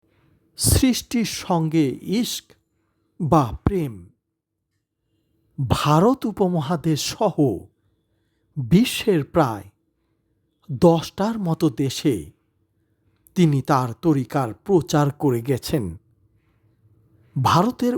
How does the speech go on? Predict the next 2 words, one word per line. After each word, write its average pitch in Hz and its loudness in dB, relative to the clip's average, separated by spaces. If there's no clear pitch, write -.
উত্তরপ্রদেশের 160 0
বাবাঙ্কিতে 143 0